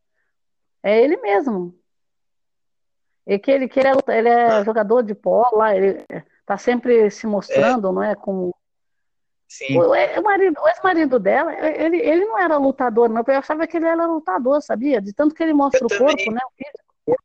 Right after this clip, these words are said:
Speaker 2: O corpo
Speaker 1: Então,
Speaker 2: parecia.
Speaker 1: ele tá sempre malhando, né?
Speaker 2: É.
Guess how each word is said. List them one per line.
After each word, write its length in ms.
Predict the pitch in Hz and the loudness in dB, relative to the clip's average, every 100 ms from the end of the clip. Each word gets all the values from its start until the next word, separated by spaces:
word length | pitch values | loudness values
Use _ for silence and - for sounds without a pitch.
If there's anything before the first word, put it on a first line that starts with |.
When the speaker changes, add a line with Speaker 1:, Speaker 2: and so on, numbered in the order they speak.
| _ - - _ _ | _ -20 -20 _ _
Speaker 2:
O 20 | - | -6
corpo 120 | 190 311 | -2 0
Speaker 1:
Então, 140 | 302 | 0
Speaker 2:
parecia. 380 | 196 220 - 214 | 0 0 0 0
Speaker 1:
ele 60 | 160 | 0
tá 60 | |
sempre 320 | 143 311 311 302 | 0 -4 -2 -2
malhando, 600 | 285 220 226 311 226 233 | -2 -2 0 0 0 -2
né? 260 | 285 349 - _ _ - _ _ _ | 0 -2 -6 _ _ -20 _ _ _
Speaker 2:
É. 220 | 143 147 | -8 -6